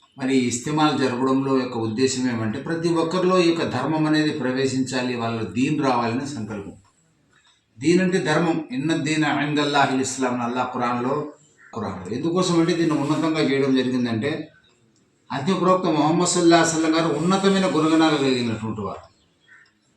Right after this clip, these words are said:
తీర్పు దినం వరకు సమస్త మానవాళి కొరకు అల్లాహ్ తాలా ఆదర్శంగా మన అంతిమ ప్రవక్త ముహమ్మద్ రసూలుల్లాహ్ సల్లల్లాహు అలైహి వసల్లం గారిని ఉన్నతులుగా, ఉన్నతమైన గుణగణాలు, గుణశీలాలు కలిగినటువంటి వారు, మంచి నడవడిక కలిగిన వారు,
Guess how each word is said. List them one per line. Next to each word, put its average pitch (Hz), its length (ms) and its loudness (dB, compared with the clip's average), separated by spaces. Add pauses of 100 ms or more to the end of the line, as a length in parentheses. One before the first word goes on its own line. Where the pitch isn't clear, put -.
(760)
తీర్పు 196 260 4
దినం 190 260 4
వరకు 180 260 4
సమస్త 160 380 0
మానవాళి 156 560 4
కొరకు 147 240 0
అల్లాహ్ 139 400 2
తాలా 160 420 2
ఆదర్శంగా 143 580 -2
మన 135 180 0
అంతిమ 131 320 -4
ప్రవక్త 135 280 0
ముహమ్మద్ 127 480 -2
రసూలుల్లాహ్ 127 580 -2
సల్లల్లాహు 120 320 -4
అలైహి 113 140 -6
వసల్లం 117 200 -4
గారిని 151 360 -4 (1000)
ఉన్నతులుగా, 147 760 0 (220)
ఉన్నతమైన 170 600 0
గుణగణాలు, 143 440 2
గుణశీలాలు 147 680 0
కలిగినటువంటి 131 600 -2
వారు, 110 380 -4 (320)
మంచి 160 300 -2
నడవడిక 143 400 0
కలిగిన 123 400 0
వారు, 113 380 -4